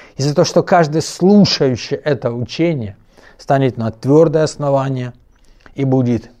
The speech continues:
стоять твердо на Твоей мудрости,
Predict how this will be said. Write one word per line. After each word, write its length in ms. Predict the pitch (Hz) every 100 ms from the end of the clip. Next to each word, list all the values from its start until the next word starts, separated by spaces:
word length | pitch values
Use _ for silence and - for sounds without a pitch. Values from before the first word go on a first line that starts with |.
| _
стоять 680 | - - - 123 113 - -
твердо 800 | 147 156 180 180 135 117 95 - _ _ _ _ _ _ _ _ _ _ _ -
на 180 | 120 139
Твоей 380 | 143 147 151
мудрости, 640 | 139 135 107 101 - - -